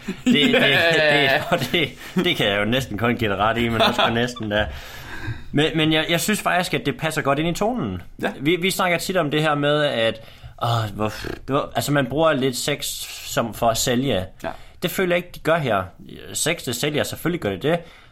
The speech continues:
Speaker 1: Øh, og, og der er garanteret mange, der, der bare ser den film her, bare fordi, at der har været, de har været ude i medierne, wow, at Mads Mikkelsen har været ude og udtale, at det var en af de vildeste sexscener, han nogensinde har været med til at filme,
Speaker 2: Det tror jeg
Speaker 1: og
Speaker 2: fandme
Speaker 1: bla, bla,
Speaker 2: gerne.
Speaker 1: bla, bla. Øhm, så, så, så, så selvfølgelig har, at det er jo også,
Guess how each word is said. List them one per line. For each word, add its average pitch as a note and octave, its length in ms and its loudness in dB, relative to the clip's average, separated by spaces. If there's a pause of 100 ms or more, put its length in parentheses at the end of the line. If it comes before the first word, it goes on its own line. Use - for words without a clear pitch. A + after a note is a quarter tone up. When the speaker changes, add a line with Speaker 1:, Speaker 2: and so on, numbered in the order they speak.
(180)
Speaker 1:
Øh, A#2+ 680 2
og, B2 100 2 (100)
og B2 100 2
der A#2 60 2
er A#2 120 4
garanteret A#2+ 500 2
mange, C3+ 260 0
der, G2+ 300 2
der A2 140 -2
bare B2+ 200 2
ser D#3 200 -2
den A#2 160 -2
film F3 220 0
her, C3 460 2 (160)
bare B2+ 160 4
fordi, A#2+ 340 0
at G#2 180 0
der G2+ 60 2
har G2+ 160 -2
været, G2+ 240 -4
de G#2 40 -2
har G2 80 2
været G2 100 -2
ude A#2 80 0
i - 20 0
medierne, G#2+ 460 0
wow, G#2+ 460 0
at G2+ 260 -8
Mads G#2 280 -6
Mikkelsen A#2 280 -4
har G2 60 -6
været G#2 100 -4
ude A#2 80 -2
og A#2 40 0
udtale, G#2 280 -2
at F2 80 -6
det G2 100 -6
var F#2 400 2
en G#2+ 140 -8
af G2+ 60 -4
de G2+ 60 -10
vildeste A2+ 260 -4
sexscener, G2 420 -6
han G2 100 -6
nogensinde G#2 300 -6
har F#2+ 60 -2
været F2+ 40 -14
med G2 160 -6
til - 120 -8
at G2+ 140 -4
filme, A#2+ 140 -6
Speaker 2:
Det B2 60 -4
tror A#2+ 60 0
jeg G#2 60 0
Speaker 1:
og F#2+ 60 -2
Speaker 2:
fandme B2 180 2
Speaker 1:
bla, A#2 160 -2
bla, A2+ 100 -2
Speaker 2:
gerne. G#2 60 -4
Speaker 1:
bla, D#3+ 160 2 (640)
bla. B2+ 280 4
Øhm, A#2+ 280 4 (460)
så, - 200 -2
så, - 320 0
så, - 200 -4
så C3+ 160 2
selvfølgelig D#3+ 420 0
har, C3 120 -2
at A#2 140 -4
det C3 80 2
er C3 40 4
jo A#2+ 120 4
også, B2 240 0